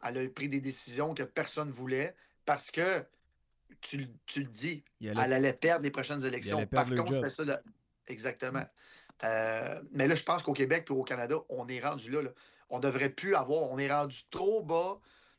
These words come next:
Speaker 1: dans notre, euh, comment je pourrais dire ça ? Tu sais, c'est pas normal qu'au Québec, là, je lisais un, un article, je pense que c'est dans la presse, là, avant hier, c'est pas normal que des gens de soixante-quinze ans doivent recommencer à travailler. C'est jamais arrivé au
Speaker 2: Une,
Speaker 1: Québec,
Speaker 2: une,
Speaker 1: là.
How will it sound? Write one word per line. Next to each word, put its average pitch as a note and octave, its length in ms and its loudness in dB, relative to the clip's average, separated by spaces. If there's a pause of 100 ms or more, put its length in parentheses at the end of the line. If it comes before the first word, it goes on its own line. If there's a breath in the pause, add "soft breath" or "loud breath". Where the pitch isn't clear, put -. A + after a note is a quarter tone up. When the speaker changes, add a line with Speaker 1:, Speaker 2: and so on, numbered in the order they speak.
(120)
Speaker 1:
dans C#3 260 2
notre, C#3 340 -2
euh, C3 340 -2 (100)
comment - 220 -6
je - 80 -14
pourrais D3 180 -4
dire C#3 160 2
ça ? F#3 200 -8 (300 loud breath)
Tu - 120 2
sais, A3+ 60 0
c'est F3+ 140 2
pas A#3+ 200 2
normal E3 680 2 (380 soft breath)
qu'au C#3+ 240 4
Québec, D3+ 440 2
là, D#3 80 0
je C3 120 -6
lisais C3+ 200 -2
un, C3+ 380 -2
un C3 40 -6
article, D#3 360 -6
je C#3+ 60 -8
pense D3+ 120 0
que D3 60 -4
c'est C#3 120 -4
dans B2 60 2
la A#2+ 140 4
presse, D3+ 400 -2
là, D3 80 0
avant C#3 140 0
hier, D3 340 -2 (200 soft breath)
c'est - 100 -14
pas E3+ 100 4
normal F3 340 2
que F3 80 -2
des C3 180 -2
gens D3 140 -2
de D#3+ 40 -10
soixante-quinze C3+ 460 -6
ans D3+ 100 0
doivent C3+ 240 -2
recommencer C3 460 -2
à C#3 40 0
travailler. B2+ 340 -4
C'est D3 180 -4
jamais D3+ 480 0
arrivé A#2+ 360 -4
au C#3+ 40 -4
Speaker 2:
Une, G#2+ 80 -2
Speaker 1:
Québec, A#2 240 -4
Speaker 2:
une, A#2 60 -2
Speaker 1:
là. A#2+ 60 -4